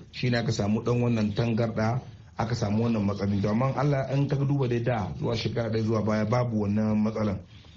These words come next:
To amma matsalan da ina ga ta gyaru domin shi shugaban yan sanda wato delegation na Societe National ya ba da, ba, ya ba da jawabin cewa za a dinga yi a rana ɗaya wato, eh, shi carte d'identité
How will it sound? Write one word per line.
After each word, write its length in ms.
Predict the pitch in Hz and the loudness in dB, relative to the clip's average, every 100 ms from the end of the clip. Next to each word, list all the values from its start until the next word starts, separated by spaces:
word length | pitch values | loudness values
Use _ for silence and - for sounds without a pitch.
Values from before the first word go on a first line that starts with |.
| - | -8
To 100 | 143 | -2
amma 480 | 117 123 139 139 143 117 | 0 2 2 2 0 0
matsalan 460 | 120 131 135 135 120 | 0 0 0 0 0
da 60 | |
ina 280 | 117 135 123 | 0 0 0
ga 80 | 113 | 0
ta 140 | 120 131 | 0 2
gyaru 420 | 123 110 107 107 - - - | 2 2 0 -2 -8 -16 -4
domin 240 | 104 123 | 0 2
shi 380 | 117 - 139 139 | 0 0 0 0
shugaban 460 | 131 117 110 117 120 | 0 0 0 0 0
yan 140 | 135 | 0
sanda 360 | 127 117 117 117 | 2 0 2 0
wato 220 | 110 107 | 0 0
delegation 460 | 107 107 127 117 | 0 0 0 0
na 160 | 120 117 | 0 0
Societe 300 | 107 101 120 | 0 -2 0
National 420 | 113 101 107 131 156 - - - - | 0 0 0 0 -2 -8 -16 -14 -2
ya 400 | 107 127 135 131 123 | 0 2 0 0 -2
ba 200 | 131 135 127 | 0 0 0
da, 340 | 113 104 98 - - | -2 -2 -6 -14 -18
ba, 400 | - 110 104 117 | -8 -4 -2 0
ya 200 | 113 127 | 0 0
ba 180 | 123 131 | 0 0
da 80 | 117 | 0
jawabin 480 | 107 113 123 123 113 | 2 2 2 0 -2
cewa 380 | - 123 117 113 | 0 0 2 2
za 160 | 110 123 | 2 2
a 60 | |
dinga 300 | 120 120 113 | 2 2 2
yi 220 | 117 117 107 | 2 0 0
a 100 | 101 | 0
rana 300 | 117 123 120 | 2 2 0
ɗaya 380 | 120 123 127 - - - - - | 0 2 0 -4 -14 -20 -10 -2
wato, 640 | 107 107 107 101 98 95 - | 0 0 0 0 0 0 0
eh, 840 | 107 104 101 95 92 92 87 78 78 - | 0 2 0 0 0 -2 -2 -4 -6 -10
shi 300 | - - 120 | -6 -2 0
carte 320 | - 131 127 120 | 0 0 0 0
d'identité 400 | 107 104 101 | 0 0 0